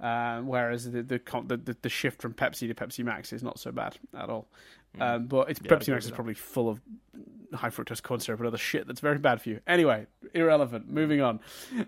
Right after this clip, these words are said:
Speaker 1: Um, so, uh, when Hill Valley was created for Back to the Future, they built the town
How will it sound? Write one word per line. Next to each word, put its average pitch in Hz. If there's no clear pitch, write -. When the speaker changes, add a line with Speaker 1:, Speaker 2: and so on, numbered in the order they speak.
Speaker 1:
Um, 147
so, 160
uh, 147
when 202
Hill 214
Valley 190
was 165
created 143
for 123
Back -
to -
the 113
Future, 120
they 117
built 190
the 196
town 113